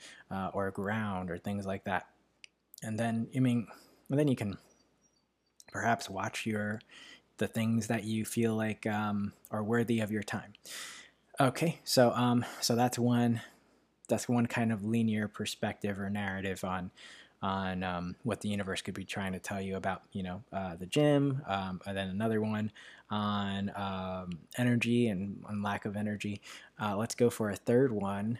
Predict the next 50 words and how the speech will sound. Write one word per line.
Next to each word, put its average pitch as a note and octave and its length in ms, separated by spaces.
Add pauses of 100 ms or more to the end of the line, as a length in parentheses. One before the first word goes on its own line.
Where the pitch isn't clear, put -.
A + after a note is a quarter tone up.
and G2+ 160
then G#2+ 160
we'll G#2 200
round, G#2+ 340 (240)
we'll G2+ 160 (160)
finish A2+ 440
off G2+ 240
this G2+ 220
episode. G#2 540 (360)
I, C3+ 60
it's D3 460
kind E3 180
of B2+ 80
a A#2 60
short B2+ 340
one. B2+ 220
It's A#2 160
something B2 300
that A2 120
you A2+ 140
need A2+ 140
to A2 100
take, - 400 (420)
um, G#2+ 240
into A#2 240
your G#2 260
own A#2 240
life, A#2 400
and A2 140
if G#2+ 160
you, G#2 260 (560)
a-, A#2+ 60
a-, A#2 300
and, G#2 360
and A2+ 160
do A2 120
the G#2+ 160
exercise, G#2+ 540
do G#2+ 140
the G2+ 100
work, G2+ 360
and G#2 240
the G2+ 60
self-reflection. G#2 960
And G#2+ 120
same A#2+ 220
thing A#2 380 (180)
that A2 100
happened A3 500
on G#2 540